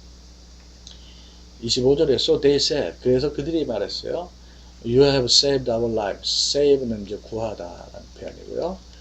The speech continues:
여기서 live 쓰는 원형이 life예요. 복수형이죠. 예. 아, "당신이 우리 생명을 구해주셨습니다." Let us find favor. 자, favor는 은혜죠. 은혜를 입다. 그죠? 에, "In the sight of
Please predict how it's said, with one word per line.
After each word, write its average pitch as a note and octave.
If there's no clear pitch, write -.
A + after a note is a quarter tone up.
여기서 C3
live C#3
쓰는 C3
원형이 B2+
life예요. A#2+
복수형이죠. C#3
예. E2+
아, G2+
"당신이 B2
우리 A#2+
생명을 C#3
구해주셨습니다." -
Let C3+
us -
find A#2+
favor. G#2+
자, -
favor는 B2
은혜죠. C#3
은혜를 C#3
입다. F#2+
그죠? E3+
에, A#2+
"In A2+
the A#2+
sight B2+
of A2+